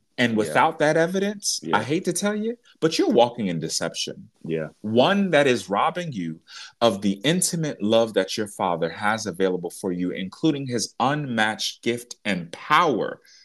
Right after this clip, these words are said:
Speaker 1: real power that supersedes anything that you can tangibly gain in this world, although it will come with blessings. Trust me.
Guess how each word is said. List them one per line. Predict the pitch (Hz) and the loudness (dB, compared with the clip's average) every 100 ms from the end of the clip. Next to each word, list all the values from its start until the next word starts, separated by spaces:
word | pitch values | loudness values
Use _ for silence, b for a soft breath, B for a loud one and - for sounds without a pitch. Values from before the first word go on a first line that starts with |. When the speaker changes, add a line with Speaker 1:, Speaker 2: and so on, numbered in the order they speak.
| b - | b 0
Speaker 1:
real | 120 170 254 247 | 6 6 6 4
power | - 101 80 69 69 B B B - | 2 4 4 2 -4 B B B 2
that | 117 | 2
supersedes | - - 220 156 156 139 113 95 - - | 2 0 0 0 0 2 2 0 -4 -4
anything | 151 165 160 131 113 | -2 -2 -4 -4 -2
that | 110 - | -2 -2
you | 120 | -6
can | - 98 | -4 -6
tangibly | - - 131 127 117 110 | -6 -8 -8 -6 -6 -4
gain | 95 104 101 101 | -4 -4 -2 0
in | 101 113 120 | -2 -6 -6
this | 127 - | -4 0
world, | 165 117 - | 2 2 6
although | 107 147 156 185 196 | 6 6 4 2 2
it | 165 147 | 0 0
will | 170 185 | -2 -2
come | 190 190 | -4 -6
with | 185 | -4
blessings. | 190 196 - 110 - | 0 0 0 -4 -4
Trust | - 190 - | 2 2 2
me. | 95 71 | -4 -6